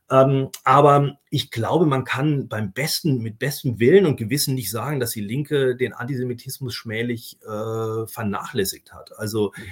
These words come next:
Speaker 1: die ersten größeren Debatten gingen im Grunde aus vom Kommunistischen Bund in Hamburg, äh, die anlässlich der Hafenstraßenparole, ähm, also hier boykottiert Kibbutzim, Strände und so weiter und so fort. Das war siebenundachtzig, achtundachtzig, die Intifada,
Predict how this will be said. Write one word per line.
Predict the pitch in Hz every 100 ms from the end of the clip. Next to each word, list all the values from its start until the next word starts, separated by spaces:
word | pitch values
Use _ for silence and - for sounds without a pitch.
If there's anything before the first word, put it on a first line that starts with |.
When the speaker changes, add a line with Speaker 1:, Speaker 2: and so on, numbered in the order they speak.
| 120
Speaker 1:
die | -
ersten | - 123 147 - 120
größeren | 98 147 165 147 135
Debatten | 120 117 131 135 127 120 120
gingen | 113 127 147
im | 127
Grunde | 123 117 117
aus | 90 107 131
vom | - 117
Kommunistischen | 113 120 117 110 113 101
Bund | 98 110 131
in | 90 95
Hamburg, | 107 160 170 170 165 - - - _ _
äh, | 123 120
die | 113 120 127
anlässlich | - 123 117 110 - 110
der | 113 95 104
Hafenstraßenparole, | 139 151 - 127 131 131 - 117 107 120 135 117 117 120 - -
ähm, | 113 104 107 104 104 101 92 -
also | 95 92
hier | 92 123 120 95
boykottiert | 95 104 107 - - 120 107 - -
Kibbutzim, | - 147 131 131 - 123 117 117 113 107
Strände | - 101 101 110 110 107 104 104 101
und | 92 101
so | 110
weiter | 101 -
und | 190
so | 95
fort. | - 131 135
Das | 98
war | 95 92 90
siebenundachtzig, | 98 110 107 95 - 104 _
achtundachtzig, | - - 92 117 - -
die | 104
Intifada, | 104 107 127 123 120